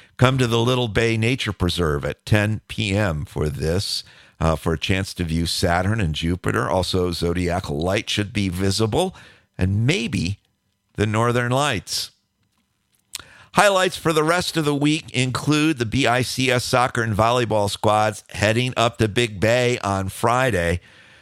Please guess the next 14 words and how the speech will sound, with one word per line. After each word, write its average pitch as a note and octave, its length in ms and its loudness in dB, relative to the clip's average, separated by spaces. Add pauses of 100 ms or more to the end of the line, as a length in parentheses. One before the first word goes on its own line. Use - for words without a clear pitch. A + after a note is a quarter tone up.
(120)
Saturday, A2+ 1000 0 (400)
the A#2 80 2
movies C#3 640 2
are F#2+ 140 2
back F2 420 0
at G#2 140 -2
the F2 100 -4
Bic G2 280 -4
Center. F#2 500 -2 (420)
The - 100 -2
movie A2+ 380 2
this A2 260 -2
weekend A2+ 520 0
is G#2+ 180 -2